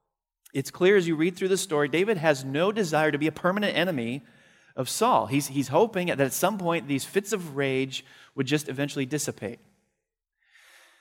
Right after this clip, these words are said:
Well, immediately before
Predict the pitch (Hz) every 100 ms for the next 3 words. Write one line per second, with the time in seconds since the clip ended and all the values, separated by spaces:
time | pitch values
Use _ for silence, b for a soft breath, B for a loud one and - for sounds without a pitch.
0 | b b _ 160 - 180 185 277 262 175
1 | 185 143 156 143 - - 165 143 107 92
2 | 92